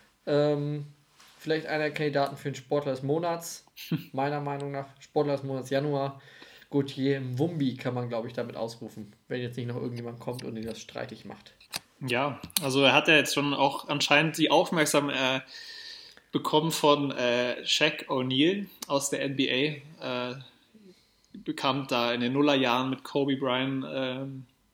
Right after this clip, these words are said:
Speaker 2: die Liga gewonnen, auch von der Statur ähnlich, nur vielleicht noch ein paar Köpfe größer, das alles dann irgendwie noch auf zwei Meter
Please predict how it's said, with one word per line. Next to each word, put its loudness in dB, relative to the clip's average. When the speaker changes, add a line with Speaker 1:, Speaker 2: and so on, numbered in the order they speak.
Speaker 2:
die -10
Liga 4
gewonnen, 4
auch 2
von -4
der 4
Statur 4
ähnlich, 4
nur 0
vielleicht 2
noch 0
ein -2
paar 0
Köpfe -2
größer, 4
das 2
alles 0
dann 0
irgendwie 0
noch -2
auf -6
zwei 0
Meter -2